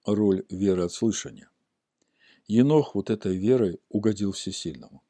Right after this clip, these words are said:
А из вышесказанного мы уже начинаем понимать, что единственная возможность человеку угодить Привечному –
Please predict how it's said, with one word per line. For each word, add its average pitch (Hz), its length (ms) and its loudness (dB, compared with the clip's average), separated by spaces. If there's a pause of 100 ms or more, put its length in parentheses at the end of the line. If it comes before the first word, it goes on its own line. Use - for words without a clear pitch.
(380)
А 98 100 -2
из 98 140 0
вышесказанного 95 880 -2 (160)
мы 98 100 -4
уже 92 180 -4
начинаем 98 420 -4
понимать, 120 460 0 (280)
что - 240 -2
единственная 123 580 0
возможность 92 580 -4
человеку 90 720 -6 (540)
угодить 92 440 -2
Привечному – 98 640 -4